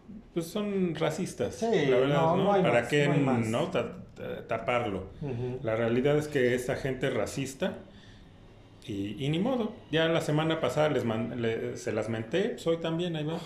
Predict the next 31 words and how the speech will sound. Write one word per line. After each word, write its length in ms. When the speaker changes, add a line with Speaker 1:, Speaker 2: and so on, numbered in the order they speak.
Speaker 1:
¿no? 440
Speaker 2:
<laughs> 100
Speaker 1:
No 120
Speaker 2:
Sí, 80
Speaker 1:
lo 80
voy 120
a 40
decir, 260
Speaker 2:
sí, 60
sí, 60
Speaker 1:
pero 340
Speaker 2:
sí. 120
Speaker 1:
también 300
la 80
misma 320
de 180
hace 160
ocho 200
días 400
va 80
hoy 160
de 140
nuevo 300
para 220
el 220
Red 280
Bull. 260
Speaker 2:
Ujú, 80
ujú. 240
Speaker 1:
Entonces, 280
bueno, 280